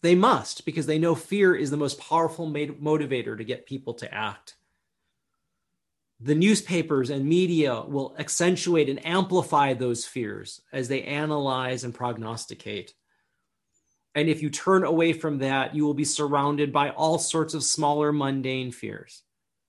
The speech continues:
Who would have ever thought a pandemic would feel like a smaller fear at that moment? Whether, but something pandemic sized, or just walking through a grocery aisle,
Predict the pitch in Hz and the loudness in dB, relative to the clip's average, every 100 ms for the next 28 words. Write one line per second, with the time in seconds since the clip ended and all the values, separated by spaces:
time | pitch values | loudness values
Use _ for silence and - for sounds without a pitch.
0 | _ _ _ _ _ _ _ 175 175 175 | _ _ _ _ _ _ _ 2 6 6
1 | 156 139 151 - 147 120 117 - 127 131 | 4 0 0 0 0 0 -2 -6 -6 -4
2 | 131 123 123 120 - 131 120 120 117 - | -4 -4 -6 -8 -4 -4 -4 -6 -8 -6
3 | 120 117 113 - 151 143 123 117 104 117 | -4 -4 -8 -6 -4 -2 -4 -6 -8 -10
4 | 107 107 104 _ _ _ _ _ _ _ | -12 -12 -16 _ _ _ _ _ _ _
5 | _ _ _ _ _ _ _ 143 135 131 | _ _ _ _ _ _ _ 0 2 -2
6 | 113 139 139 143 135 135 127 135 131 123 | -2 -4 -2 -2 -2 -4 -2 -2 -2 -4
7 | 123 - 156 147 143 139 131 127 - 139 | -4 -4 0 0 2 0 -2 -6 -10 -8
8 | 127 120 117 123 123 135 120 131 123 123 | -6 -6 0 2 2 -4 -8 -6 -4 -2
9 | 120 - 113 107 107 101 101 | -4 -4 -8 -6 -6 -8 -10